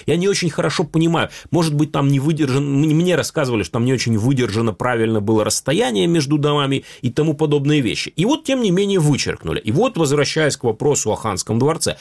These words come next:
Окей, пусть теоретически можно заменить старую черепицу на сделанную новую черепицу. Но после того, как Крым вернется под суверенитет Украины, и Кр-, и Украина захочет внести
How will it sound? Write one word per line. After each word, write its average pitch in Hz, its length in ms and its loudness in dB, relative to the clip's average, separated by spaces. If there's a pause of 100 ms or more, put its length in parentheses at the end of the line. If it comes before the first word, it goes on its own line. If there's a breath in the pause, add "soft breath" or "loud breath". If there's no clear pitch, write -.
(180 loud breath)
Окей, 143 400 -2 (220 loud breath)
пусть 220 340 -2 (200)
теоретически 147 720 0
можно 120 520 0
заменить 101 500 0
старую 175 400 -2
черепицу 147 560 -2
на 107 100 0
сделанную 139 580 0
новую 113 380 0
черепицу. - 560 -10 (280 loud breath)
Но 151 360 2 (200)
после 208 340 0
того, 107 280 0
как - 180 -6
Крым 180 200 0
вернется 135 440 0
под 139 140 -4
суверенитет 95 500 -2
Украины, 107 500 0
и - 20 -2
Кр-, 143 160 -4
и 143 100 -2
Украина 123 440 2
захочет 139 520 -2
внести 123 640 0